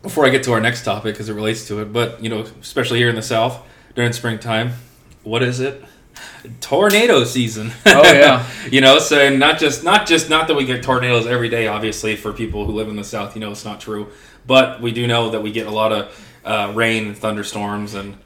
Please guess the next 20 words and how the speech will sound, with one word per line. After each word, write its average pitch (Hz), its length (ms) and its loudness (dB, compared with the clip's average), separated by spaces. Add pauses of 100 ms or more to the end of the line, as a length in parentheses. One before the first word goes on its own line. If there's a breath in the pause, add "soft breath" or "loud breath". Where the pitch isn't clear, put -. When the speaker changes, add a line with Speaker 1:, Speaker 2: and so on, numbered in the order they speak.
(140)
Speaker 2:
And 143 100 -10
it's 151 100 -10
quite 185 200 2
interesting 160 440 -2
because 120 240 -6
one 139 140 -4
of 127 100 -6
the, 120 340 2
one 135 140 -4
of 131 80 -6
the 120 120 -6
old 127 220 -4
pronunciations 120 720 -6
of - 80 -20
Thor 107 360 -12 (300)
Speaker 1:
Yeah, 120 420 0
is 117 240 -8
Speaker 2:
is 117 100 -10
Tor. 123 180 -4
Speaker 1:
Tor. 123 340 2